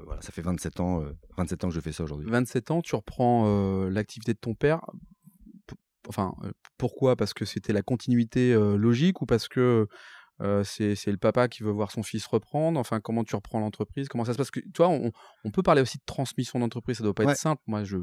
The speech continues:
Speaker 1: Tout à fait.
Speaker 2: j'ai pas vécu ça, mais, mais j'imagine que ça doit pas être simple non plus de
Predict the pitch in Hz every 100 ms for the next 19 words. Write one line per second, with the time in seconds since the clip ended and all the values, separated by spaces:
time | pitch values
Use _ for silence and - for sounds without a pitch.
0 | 92 90 143 139 127 123 95 98 196 143
1 | 175 104 - - - - 98 104 147 -
2 | 107 101 117 - 143 - 110 143